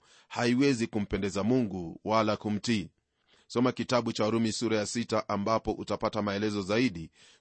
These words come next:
kuhusu asili ya kale au ya zamani, kisha usome sura ya nane ya kitabu hicho, nawe utalibariki jina la Bwana kwa sababu ya neema yake.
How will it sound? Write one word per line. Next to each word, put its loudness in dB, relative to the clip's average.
kuhusu 0
asili 0
ya 0
kale 0
au 2
ya 0
zamani, -2
kisha 2
usome 0
sura 0
ya 2
nane 2
ya 0
kitabu -4
hicho, -2
nawe 2
utalibariki 0
jina 2
la -2
Bwana 2
kwa -6
sababu 0
ya 4
neema 0
yake. -4